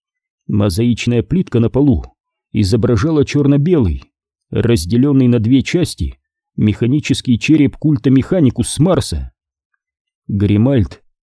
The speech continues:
приземлился на глазницу с человеческой стороны черепа,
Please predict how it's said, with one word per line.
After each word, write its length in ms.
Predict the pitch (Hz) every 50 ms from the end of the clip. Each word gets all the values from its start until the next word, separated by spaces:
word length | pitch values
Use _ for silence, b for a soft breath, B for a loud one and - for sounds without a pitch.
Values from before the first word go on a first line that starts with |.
| _
приземлился 720 | - - 110 104 80 95 113 127 151 160 151 135 - 131 127
на 80 | 127
глазницу 600 | 117 104 127 131 113 78 - 175 170 - - - 110
с 100 | - -
человеческой 680 | - - 123 131 147 185 185 - - 127 - - - 117
стороны 420 | - - - 127 143 160 175 156
черепа, 560 | 120 - - 190 156 117 - - 67 64 -